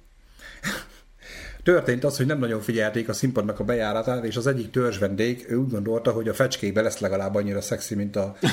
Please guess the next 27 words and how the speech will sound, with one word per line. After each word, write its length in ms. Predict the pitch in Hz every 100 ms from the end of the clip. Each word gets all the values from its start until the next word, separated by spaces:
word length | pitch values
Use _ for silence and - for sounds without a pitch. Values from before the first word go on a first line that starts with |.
| 175 165 -
a 40 | -
színpadon 480 | - 139 127 127
helyet 220 | 120 131 -
foglaló 400 | 127 127 127 131
úriemberek, 580 | 120 113 113 123 196 208 208 - - - 143
és 260 | 165 - -
ő 180 | 302 - - _ _ _ _ _ _
körülbelül 380 | - 349 165 147
egy 100 | 135
két 240 | 139 143 -
perc 200 | 117 -
kellett 260 | 135 123
a 40 | 151
szervezőknek, 500 | 143 110 110 123 113
mire 160 | 131
észrevegyék, 460 | 131 - 107 123 123
hogy 120 | 123
egyébként 340 | 120 120 127 113
egyel 320 | 104 101 101
több 240 | 104 92 - 107
résztvevő 480 | 107 - 104 101
van 100 | 113
a 60 | 113
színpadon. 840 | - 147 - - 175 - 202 277 - - -
Mi 80 | 220
szemből 380 | 226 214 190 190
láttuk, 580 | 180 107 508 151 -